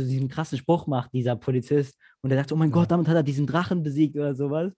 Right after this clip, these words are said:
Speaker 2: Ja.
Speaker 1: Und der packt's echt aus und dann hat der, der wehrt es so richtig leicht mit der Hand ab. Und die so,
Speaker 2: Er
Speaker 1: "Hallo,
Speaker 2: klatscht einfach
Speaker 1: was?"
Speaker 2: so ganz plump weg,
Speaker 1: <laughs> Ja.
Speaker 2: weißt du, und der so,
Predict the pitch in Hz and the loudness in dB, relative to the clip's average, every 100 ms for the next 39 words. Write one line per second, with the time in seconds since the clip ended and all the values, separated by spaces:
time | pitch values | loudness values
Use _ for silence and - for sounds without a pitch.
0 | - 120 117 113 165 185 170 - 190 - | -8 0 2 4 2 2 0 2 2 2
1 | 190 202 - 147 156 160 151 - 143 139 | 2 2 -2 0 2 2 0 -4 -2 0
2 | 139 170 160 - 147 165 131 151 160 143 | 2 2 -2 -4 -2 -2 0 0 0 -2
3 | 131 156 175 123 147 - _ _ _ _ | -4 -4 -4 -4 -4 -6 _ _ _ _
4 | _ 143 135 135 151 175 175 185 165 156 | _ -6 -4 -2 0 2 4 6 6 6
5 | 143 160 170 - 180 156 160 151 143 147 | 6 4 2 2 4 6 6 6 6 6
6 | 160 156 135 139 127 123 123 | 4 4 2 4 4 2 0